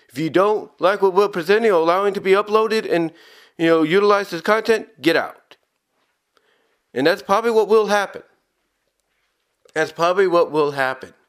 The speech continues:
You know, a-, again, I could be wrong, but I do believe twenty twenty-three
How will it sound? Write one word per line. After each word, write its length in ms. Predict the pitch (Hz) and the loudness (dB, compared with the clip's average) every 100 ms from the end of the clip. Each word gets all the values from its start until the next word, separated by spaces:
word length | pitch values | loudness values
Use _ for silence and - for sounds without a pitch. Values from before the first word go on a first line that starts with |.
| _ _ _ _ _ _ _ _ _ _ | _ _ _ _ _ _ _ _ _ _
You 120 | 123 | 0
know, 300 | 123 117 117 - _ _ _ _ _ _ _ _ _ | 2 2 0 -4 _ _ _ _ _ _ _ _ _
a-, 140 | 156 151 | -2 0
again, 280 | 151 170 | 0 0
I 80 | 139 | 0
could 200 | 123 156 | -2 -2
be 80 | 151 | 0
wrong, 340 | 147 175 208 | 0 0 0
but 320 | 202 143 - - | 0 -2 -2 -4
I 120 | 139 | -6
do 240 | 120 151 175 | 0 2 2
believe 320 | 190 214 202 | 0 -2 -4
twenty 260 | 185 180 | -4 -4
twenty-three 680 | 180 196 185 196 208 185 165 | -2 -4 -4 -6 -4 -4 -8